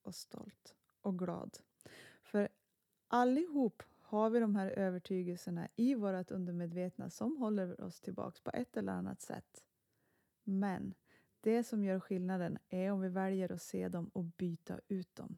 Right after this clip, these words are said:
till någonting som faktiskt hjälper oss framåt. Och nu är du på riktigt god väg fram mot det. Så grattis till dig. Och eftersom tiden går så fort nu när man har så roligt så börjar det faktiskt redan bli dags att avsluta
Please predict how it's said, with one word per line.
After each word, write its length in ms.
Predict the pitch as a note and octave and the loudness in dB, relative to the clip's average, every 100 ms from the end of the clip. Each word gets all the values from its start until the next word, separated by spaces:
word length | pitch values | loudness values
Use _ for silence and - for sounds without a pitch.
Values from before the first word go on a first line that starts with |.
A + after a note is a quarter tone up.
| - | -2
till 140 | G3 | 2
någonting 480 | F#3 F3+ F3+ - F#3 | 2 2 -4 -6 -8
som 160 | - F3 | -10 -12
faktiskt 440 | E3 - D#3+ - | -12 -14 -16 -12
hjälper 320 | - - - | -14 -14 -14
oss 120 | G#3 | -16
framåt. 520 | - F#3 - G#3 - - _ _ - | -14 -14 -12 -14 -18 -20 _ _ 0
Och 120 | F#3+ | 6
nu 220 | A#3 C4 | 6 6
är 80 | F3+ | 4
du 140 | F#3 | 2
på 180 | F3 E3+ | 2 -2
riktigt 520 | F3 G3 F3+ - E3+ | -2 -4 -6 -4 -6
god 240 | - F3 E3+ | -4 -4 -2
väg 220 | E3+ - _ | -6 -8 _
fram 380 | _ - - - | _ -10 -10 -10
mot 240 | A3 - - | -12 -14 -18
det. 160 | E3 - _ _ | -20 -20 _ _
Så 180 | - G3+ | -8 -2
grattis 440 | A#3+ A3 - F3 | 0 0 -2 -10
till 140 | - | -4
dig. 240 | F3+ - - _ _ - - - - - D#4 | -2 -2 -6 _ _ -18 -16 -16 -14 -8 -4
Och 220 | - A3+ A#3 | 4 6 6
eftersom 440 | A#3+ B3+ B3 B3 | 4 4 4 4
tiden 340 | C4+ D#4 C#4+ | 6 8 8
går 200 | A#3 C#4 | 6 6
så 140 | D4 C#4 | 4 0
fort 420 | - - A#4 - | -2 6 6 8
nu 180 | A#3 G#3 | 6 8
när 120 | G3+ | 8
man 160 | G#3 A3+ | 8 8
har 140 | A#3+ | 6
så 200 | A3 G#3+ | 6 8
roligt 380 | A3+ G3 - - | 8 8 4 0
så 100 | A#3+ | 0
börjar 300 | G#3 A#3 B3+ | 2 4 4
det 80 | A#3+ | 4
faktiskt 460 | - A#3 G3 F#3+ | 0 -2 -4 -2
redan 380 | G#3 G3+ F#3+ F#3 | 2 2 4 2
bli 100 | F3+ | 2
dags 340 | F3+ F#3 - - | 0 -4 -4 -4
att 80 | |
avsluta 680 | - F3+ E3+ G3 F3+ - - | 0 0 0 -2 -2 -4 -10